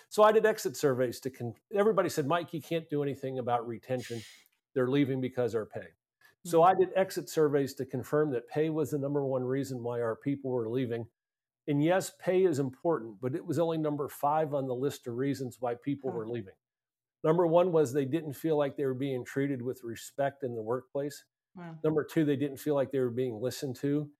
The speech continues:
Speaker 1: Number three, they didn't feel like they were getting the training they needed to do a great job. And number four, they didn't feel like they were being groomed for increased positions of responsibility.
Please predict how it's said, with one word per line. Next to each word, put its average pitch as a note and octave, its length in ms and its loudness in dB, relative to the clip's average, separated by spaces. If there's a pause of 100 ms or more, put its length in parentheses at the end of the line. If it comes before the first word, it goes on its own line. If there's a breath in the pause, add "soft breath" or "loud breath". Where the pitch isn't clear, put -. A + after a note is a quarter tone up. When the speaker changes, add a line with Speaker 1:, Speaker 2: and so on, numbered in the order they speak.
(340)
Speaker 1:
Number D3+ 240 0
three, E3 260 0
they D3 160 0
didn't C#3 280 -6
feel D3+ 260 0
like C#3 220 0
they C#3 100 -2
were B2 140 -2
getting C3+ 300 -6
the A2 100 -8
training C#3 480 -4
they C3+ 120 -2
needed C3 400 -6
to B2 80 -12
do B2+ 200 -4
a B2 40 -4
great A#2+ 300 -4
job. B2 400 -2 (420 soft breath)
And C3+ 80 0
number D3 260 6
four, E3 340 4
they C3 160 2
didn't D3 260 -2
feel D#3 240 0
like C3+ 220 0
they C3+ 120 -2
were C3 120 -2
being C3 340 -6
groomed C3 380 -4
for B2 160 -8
increased B2+ 420 -6
positions A#2+ 480 -6
of A2+ 100 -8
responsibility. B2 840 -6